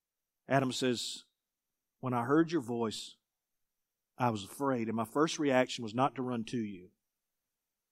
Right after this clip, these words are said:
but it was to run away from you." Number four, fear also can be a stronghold of your mind. Go to Second Timothy one and seven.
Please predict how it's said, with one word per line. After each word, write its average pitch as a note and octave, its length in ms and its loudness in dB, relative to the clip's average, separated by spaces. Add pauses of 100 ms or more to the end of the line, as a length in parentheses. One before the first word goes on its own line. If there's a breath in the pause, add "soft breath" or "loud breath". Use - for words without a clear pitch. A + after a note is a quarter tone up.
(380)
but A#2 120 0
it A2+ 80 -2
was A2 140 -6
to A2+ 100 -4
run G#2+ 320 0 (400)
away G#2+ 260 0
from F#2 240 -12
you." F2 140 -12 (3750)
Number A#2+ 140 2
four, A#2 440 4 (2500)
fear D#3 220 12
also C#3+ 380 12
can B2 100 2
be B2 80 8
a A2+ 60 8
stronghold A#2+ 680 6
of G2+ 100 0
your G2+ 100 2
mind. G#2 480 0 (800)
Go C#3 100 10
to C3 60 10
Second C#3+ 340 8
Timothy C#3 340 6
one B2 200 6
and A2 100 2
seven. G#2 400 2